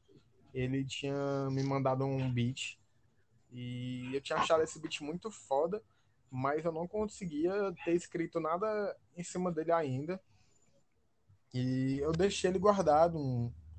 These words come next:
Ela fala basicamente sobre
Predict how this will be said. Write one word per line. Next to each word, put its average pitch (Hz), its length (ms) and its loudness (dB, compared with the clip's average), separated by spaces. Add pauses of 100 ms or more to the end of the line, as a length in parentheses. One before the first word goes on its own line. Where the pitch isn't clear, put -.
(480)
Ela 123 320 8
fala 135 400 10
basicamente 143 1040 8
sobre 147 1300 6